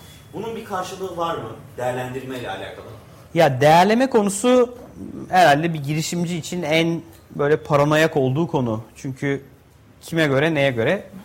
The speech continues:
Speaker 2: Benim kişisel orada bir kendimi rahatlattığım bir süreç var. Koyun pazarlığı. Yani bence bu on lira eder ama günün sonunda buna on lira verecek birisini bulursam on lira eder.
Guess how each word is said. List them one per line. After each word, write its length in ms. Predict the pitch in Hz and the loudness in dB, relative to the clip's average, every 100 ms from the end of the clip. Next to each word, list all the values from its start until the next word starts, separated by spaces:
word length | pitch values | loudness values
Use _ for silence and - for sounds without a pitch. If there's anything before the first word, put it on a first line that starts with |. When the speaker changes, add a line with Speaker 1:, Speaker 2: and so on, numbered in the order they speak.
| - | -12
Speaker 2:
Benim 240 | 156 156 180 | -6 -4 -4
kişisel 420 | - - 208 196 | -6 -4 0 2
orada 300 | 165 160 170 | 2 2 0
bir 200 | 170 170 - | 0 -4 -4
kendimi 360 | 180 165 165 165 | -2 0 0 2
rahatlattığım 680 | 165 160 170 160 - 165 | 2 2 0 -2 -2 -4
bir 220 | 156 165 - | -2 -4 -6
süreç 380 | - 170 - | -2 -2 0
var. 220 | 214 254 - | -2 -2 0
Koyun 220 | 226 185 | 0 2
pazarlığı. 540 | 139 120 113 101 101 - - - - - | 2 2 0 0 -6 -10 -20 -20 -20 -10
Yani 200 | 123 120 131 - | -8 -8 -8 2
bence 440 | 202 190 165 151 | 6 6 4 2
bu 140 | 156 | 2
on 280 | 147 165 151 | 2 2 2
lira 160 | 135 113 | 4 2
eder 420 | 123 196 254 247 - - - - - - - | 4 4 4 0 -16 -20 -20 -20 -20 -6 0
ama 200 | 180 160 | 4 2
günün 240 | 170 202 | 2 -2
sonunda 500 | 190 165 143 185 185 | 0 -2 0 0 0
buna 340 | 165 185 196 196 - _ - | 2 2 2 -2 -20 _ 0
on 180 | 185 196 | 2 4
lira 260 | 190 180 | 4 4
verecek 420 | 170 165 190 190 | 4 0 -2 -4
birisini 360 | 180 170 202 190 | -4 -4 -4 -4
bulursam 460 | 160 160 131 135 123 | -2 -4 -2 -2 -2
on 260 | 123 120 | -4 -4
lira 160 | 113 104 | -2 -2
eder. 360 | 107 175 220 | -2 -2 -4